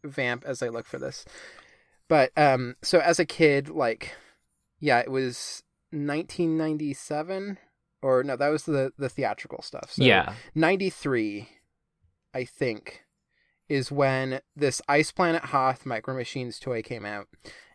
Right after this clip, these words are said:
Speaker 1: And I saw it in, like, I don't remember what, it wasn't Target, but it was, like, one of those where you go and it's, like, you're mostly there to buy groceries and things, but also there's toys and you run to the toy aisle. It was probably Meijer.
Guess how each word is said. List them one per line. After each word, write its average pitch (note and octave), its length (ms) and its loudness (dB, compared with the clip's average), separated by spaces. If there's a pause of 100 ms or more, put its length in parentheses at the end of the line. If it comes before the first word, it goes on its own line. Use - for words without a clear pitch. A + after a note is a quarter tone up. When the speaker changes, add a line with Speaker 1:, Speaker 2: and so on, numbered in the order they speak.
(100)
Speaker 1:
And C3 380 2
I C#3 80 0
saw D3 320 2
it D#3+ 240 2
in, C3 720 -2 (240)
like, A2+ 440 -2 (1080)
I C3+ 100 2
don't C3 140 2
remember B2+ 440 -2
what, A#2+ 280 0 (1160)
it E3 40 4
wasn't F#3+ 320 6
Target, B2 460 4
but A#2+ 100 -2
it A#2+ 40 2
was, A#2+ 180 -2
like, A#2+ 140 0
one B2+ 120 -4
of B2+ 60 -4
those B2 240 0
where B2+ 100 -2
you A#2 160 -4
go A2+ 340 0
and A2+ 120 -6
it's, - 200 -10
like, A2 300 -8 (500)
you're D3+ 100 4
mostly C3 380 2
there C3 200 2
to B2+ 80 -2
buy A#2+ 180 0
groceries A2+ 520 -4
and C3+ 100 -4
things, C3+ 280 -4
but C3 100 -6
also A#2 260 -2
there's A#2 240 -6
toys A#2+ 400 -4
and A#2+ 120 -6
you A2+ 60 -8
run A2+ 180 -4
to A2+ 80 -4
the G#2+ 120 -8
toy A2 260 -6
aisle. A#2 260 -4
It - 60 -8
was D#3+ 120 -2
probably G#3 240 6
Meijer. G#2+ 440 0